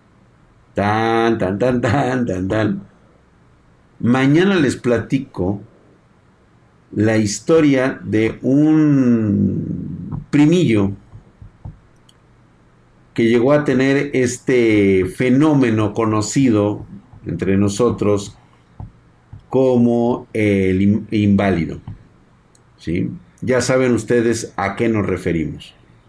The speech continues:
cuando hablamos de los inválidos. Es un hombre que tenía el poder de una wicca, y saben ustedes lo que ocurre en esos casos. Pero mañana les platico por qué se van a sentir identificados con él.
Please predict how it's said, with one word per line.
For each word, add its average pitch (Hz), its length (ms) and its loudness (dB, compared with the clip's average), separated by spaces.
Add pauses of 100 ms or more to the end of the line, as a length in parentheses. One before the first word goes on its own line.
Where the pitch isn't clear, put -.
(360)
cuando 107 260 0
hablamos 113 420 2
de 107 100 2
los 107 320 -2
inválidos. 87 720 -2 (1300)
Es 110 260 0
un 135 180 4
hombre 160 540 2 (220)
que 98 140 0
tenía 113 680 0
el 98 180 0
poder 95 340 0
de 107 80 2
una 95 200 0
wicca, 98 500 -4 (640)
y 98 120 -2
saben 120 340 2
ustedes 113 720 2 (240)
lo 95 280 0
que 92 80 -4
ocurre 85 500 -2 (460)
en 87 160 -4
esos 85 280 -8
casos. - 500 -12 (640)
Pero 120 160 0
mañana 170 320 2
les 147 140 0
platico 156 520 -2
por 113 260 0
qué 151 140 0
se 151 100 -2
van 147 140 2
a 143 40 2
sentir 127 320 -2
identificados 104 800 -2
con 85 180 -6
él. - 120 -12